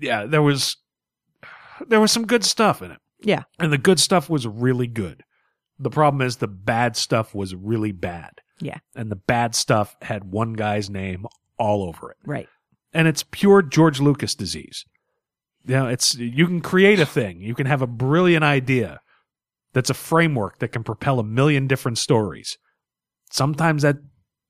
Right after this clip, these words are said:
Speaker 1: doesn't necessarily mean you're the guy to tell 'em.
Speaker 2: Yeah.
Speaker 1: The other people who told stories here,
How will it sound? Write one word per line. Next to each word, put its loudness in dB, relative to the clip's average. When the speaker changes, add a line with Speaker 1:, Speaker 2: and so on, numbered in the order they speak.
Speaker 1:
doesn't 4
necessarily 2
mean 2
you're 2
the 0
guy 0
to -6
tell -10
'em. -20
Speaker 2:
Yeah. 0
Speaker 1:
The 0
other 2
people 2
who 2
told 0
stories 0
here, -8